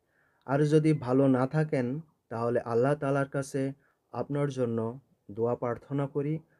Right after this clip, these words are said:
আপনি যেন সুন্দরভাবে জীবনযাপন করতে পারেন। ইতিপূর্বে আমি একটি পোস্ট করেছিলাম, কুষ্টিয়া অনলাইন উদ্যোক্তা ফটো কনটেস্ট দুই হাজার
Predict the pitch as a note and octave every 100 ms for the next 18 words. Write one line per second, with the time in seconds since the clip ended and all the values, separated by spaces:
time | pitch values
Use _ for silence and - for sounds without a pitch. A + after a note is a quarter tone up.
0 | _ - A#2 C3 B2 B2+ A2+ A2 - _
1 | - - C3 D3+ D3+ A#2+ A#2 A2+ A2+ -
2 | _ _ - G#2 A#2 A#2+ B2 A2+ G#2+ G#2+
3 | G2+ G2+ A2 G#2 G#2 G#2+ F#2 - _ _
4 | _ _ _ _ _ - D3+ G3 F#3+ E3+
5 | F3 F3+ C#3+ - B2 C3+ C#3+ C#3 C#3+ C3+
6 | B2+ B2+ - - A#2+ B2+ - A#2 G2+ F#2
7 | D2+ _ _ _ _ _ _ _ D#3 D3+
8 | - D#3+ D#3 - B2+ B2+ B2+ B2+ C3 A#2+
9 | C3 B2+ B2+ - A#2+ A#2 - - B2 C#3
10 | C3 A#2 A#2 A#2 A2+ - - _ - G#2+
11 | A#2 A2+ A2 A2+